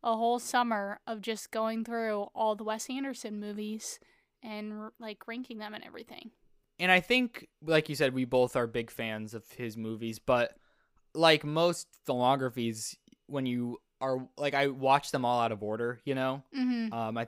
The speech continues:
Speaker 2: think Fantastic Mister Fox was the first one I watched, and then, like, I don't even remember what order I watched them in, but I always thought it would be interesting, and I always, like, wanted to watch it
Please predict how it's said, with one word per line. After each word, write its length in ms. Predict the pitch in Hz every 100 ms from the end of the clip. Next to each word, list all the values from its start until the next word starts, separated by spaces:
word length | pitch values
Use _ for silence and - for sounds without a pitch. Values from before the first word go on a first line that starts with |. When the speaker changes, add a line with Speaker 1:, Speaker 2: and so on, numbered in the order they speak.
| -
Speaker 2:
think 180 | 127 117
Fantastic 460 | 113 113 123 117 120
Mister 220 | 113 113
Fox 340 | 113 104 -
was 100 | 110
the 80 | 107
first 260 | 107 113 117
one 120 | 104
I 60 |
watched, 380 | 107 107 110 -
and 120 | 113
then, 140 | 107 104
like, 200 | 104 104
I 80 | 127
don't 100 | 139
even 160 | 135 113
remember 260 | 117 117
what 120 | 113 110
order 240 | 117 113
I 80 | 104
watched 320 | 104 110 -
them 100 | 107
in, 200 | 101 98 - - - - -
but 460 | 135 127 123 - _ _ 147
I 100 | 151
always 340 | 165 190 -
thought 180 | 160 143
it 60 | 139
would 100 | 131
be 160 | 127
interesting, 800 | 120 123 127 - 127 123 120 120
and 80 | 123
I 120 | 120
always, 220 | 120 120 120
like, 140 | 110
wanted 440 | 117 113 117 117
to 160 | - 131
watch 500 | 123 120 120 - -
it 240 | 135 123